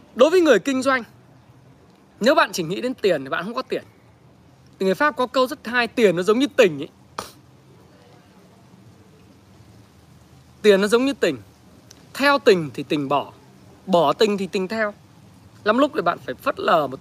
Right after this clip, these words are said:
tí cuộc đời này. Đừng nghĩ đến tiền, cũng giống như đừng nghĩ đến tình. Cứ làm cho mình tốt hơn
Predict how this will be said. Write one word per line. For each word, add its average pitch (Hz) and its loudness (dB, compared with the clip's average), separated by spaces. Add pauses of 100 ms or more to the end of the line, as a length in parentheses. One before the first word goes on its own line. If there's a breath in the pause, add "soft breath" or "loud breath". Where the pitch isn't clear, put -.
tí 147 -8
cuộc - -16
đời 131 -6
này. 104 -14 (1500)
Đừng 226 4
nghĩ 269 0
đến 302 0
tiền, 185 4 (220)
cũng 254 -10
giống 285 0
như 294 0
đừng 247 -2
nghĩ 220 -6
đến 254 -4
tình. 160 -2 (480)
Cứ 180 0
làm 226 2
cho 202 -8
mình 175 -4
tốt 254 -2
hơn 240 -2